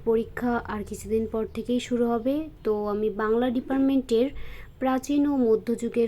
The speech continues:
কবিতা যে সাবজেক্টটি আছে, সেই সাবজেক্টের খ প্লাস গ বিভাগের গুরুত্বপূর্ণ সাজেশনের ভিডিও নিয়ে এসেছি। আর এই সাবজেক্টের ক বিভাগের যে কোশ্চেন এসে থাকে, সে সকল কোশ্চেনের অ্যান্সার সহকারে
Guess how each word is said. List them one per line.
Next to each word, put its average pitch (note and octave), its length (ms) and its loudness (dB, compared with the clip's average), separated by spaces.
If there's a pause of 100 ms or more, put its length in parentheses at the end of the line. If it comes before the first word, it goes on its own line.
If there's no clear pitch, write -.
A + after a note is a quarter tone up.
কবিতা A3+ 480 0
যে A#3 160 0
সাবজেক্টটি G#3 680 -4
আছে, C4+ 380 -2 (640)
সেই D#4 240 0
সাবজেক্টের C4 760 0
খ B3+ 340 0
প্লাস A#3 320 0
গ G#3+ 180 0
বিভাগের A3 480 0
গুরুত্বপূর্ণ G#3+ 760 0
সাজেশনের G#3+ 640 -2
ভিডিও G#3 320 0
নিয়ে A#3 140 2
এসেছি। C#4+ 440 -2 (600)
আর G#3+ 220 -2
এই B3+ 220 0
সাবজেক্টের C#4 800 -2 (320)
ক B3 200 4
বিভাগের B3 580 0
যে B3 160 2
কোশ্চেন A#3 800 0 (520)
এসে B3 260 0
থাকে, B3 460 0 (560)
সে C4+ 220 0
সকল C#4 380 0
কোশ্চেনের B3 720 2 (100)
অ্যান্সার A#3 400 0
সহকারে B3 800 2